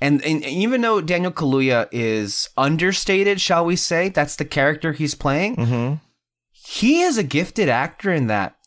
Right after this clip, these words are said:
Speaker 1: He doesn't have to talk. In that
Speaker 2: Nope.
Speaker 1: film, you can read his expression on his face, and that's all you need.
Speaker 2: <laughs> I watched it with my dad, like, a week ago. <laughs> That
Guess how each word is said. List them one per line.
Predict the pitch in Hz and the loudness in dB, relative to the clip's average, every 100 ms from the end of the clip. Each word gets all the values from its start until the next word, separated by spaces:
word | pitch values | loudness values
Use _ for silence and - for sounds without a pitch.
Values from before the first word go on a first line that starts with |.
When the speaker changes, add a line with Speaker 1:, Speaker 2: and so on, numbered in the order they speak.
| _ - | _ -18
Speaker 1:
He | - 135 240 | -6 -4 0
doesn't | 427 392 247 | 0 2 2
have | 151 139 | 0 -2
to | - | -6
talk. | 73 - 113 101 - - - - | -8 -4 0 0 -4 -14 -20 -2
In | 151 | 0
that | 214 269 - | 2 0 0
Speaker 2:
Nope. | 104 | 2
Speaker 1:
film, | 160 233 330 - - - | 2 0 -4 -16 -8 -4
you | 208 | 0
can | - 240 151 | 2 2 2
read | 123 214 208 | 2 2 2
his | 180 | 0
expression | 147 - 151 151 165 160 | -2 -2 -2 -2 -2 -2
on | 117 | -2
his | 107 - | -2 -2
face, | 143 180 - | 0 0 0
and | 131 | 0
that's | 127 - | -2 0
all | 131 131 | 0 2
you | 120 | 2
need. | 98 90 69 | 0 -2 2
Speaker 2:
<laughs> | - - 190 - - - - - 220 - 359 240 - - 135 - | 2 4 2 0 -10 -20 -6 0 2 4 2 0 -4 -16 -6 0
I | |
watched | 160 165 - - | 4 4 2 4
it | 190 | 6
with | 165 139 | 6 4
my | 117 | 2
dad, | 104 117 98 98 - 135 - - | 2 2 2 0 -4 -6 -6 -4
like, | - 107 107 _ _ - | 0 0 -2 _ _ -4
a | 113 | 0
week | 107 104 | 0 0
ago. | 101 92 87 87 92 - - - - _ - | -2 -2 0 0 -2 -8 -20 -20 -20 _ -2
<laughs> | |
That | - - 240 214 156 | 2 4 4 4 0